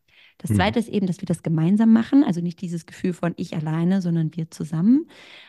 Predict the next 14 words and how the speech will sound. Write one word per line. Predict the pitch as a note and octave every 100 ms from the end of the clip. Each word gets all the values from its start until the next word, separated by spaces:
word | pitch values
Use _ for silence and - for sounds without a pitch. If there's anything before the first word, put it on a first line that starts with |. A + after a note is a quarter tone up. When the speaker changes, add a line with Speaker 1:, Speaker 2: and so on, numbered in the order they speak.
| _
Speaker 1:
Ähm, | F3 E3+ E3+ E3+
das | D#3+
hat | -
natürlich | F3+ E3+
ganz | - E3+
viel | -
mit | E3+ -
Teamzusammenhalt | B3+ C4 A3+ G#3 G3+ F#3+ F3+
zu | -
tun, | F3+ - F#3 F3+ F3+
mit | D#3+ - - -
Beziehungsintelligenz, | F3 - - A#3+ A#3 - - G3 F#3 F#3 F3+ F3
also | - D#3+
Beziehungskompetenz. | D#3+ - - A3 G3 _ _ _ _ _ - A3+ C#4 - A#3 A#3 C4+ -